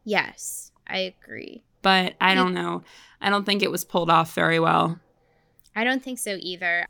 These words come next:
Speaker 2: Okay, well, my least favorite <laughs> scene I did already speak about, but, um, it's when Bowen Yang sings.
Speaker 1: <laughs>
Speaker 2: I hated it. I hated it so much.
Speaker 1: It's a weird song choice.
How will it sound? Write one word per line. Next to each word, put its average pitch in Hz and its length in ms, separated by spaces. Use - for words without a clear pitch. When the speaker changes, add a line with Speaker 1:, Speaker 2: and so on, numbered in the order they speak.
Speaker 2:
Okay, 214 260
well, 185 240
my 175 600
least 208 300
favorite 175 320
<laughs> - 0
scene 190 500
I 330 280
did 233 180
already 320 360
speak 226 260
about, 233 420
but, 196 360
um, 190 440
it's 190 160
when 226 180
Bowen 180 260
Yang 170 200
sings. - 440
Speaker 1:
<laughs> - 1400
Speaker 2:
I 220 80
hated 226 500
it. - 120
I 208 40
hated 214 340
it 196 100
so 208 220
much. - 540
Speaker 1:
It's 370 160
a 359 100
weird 302 540
song 311 460
choice. 233 720